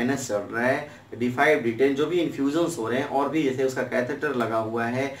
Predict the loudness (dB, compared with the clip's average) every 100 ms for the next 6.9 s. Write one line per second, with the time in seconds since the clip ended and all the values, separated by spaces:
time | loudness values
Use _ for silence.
0 | -14 -8 -4 2 2 2 -4 -8 -4 2
1 | 2 4 2 4 4 2 -2 -4 0 0
2 | 0 -4 -6 0 2 2 4 2 2 -2
3 | 0 0 0 -4 -4 -6 -10 -18 -20 -8
4 | 2 2 2 -2 0 0 0 0 -2 0
5 | -2 0 -2 -2 -2 -2 -2 -2 2 2
6 | 2 0 -2 -2 -4 -6 -8 -6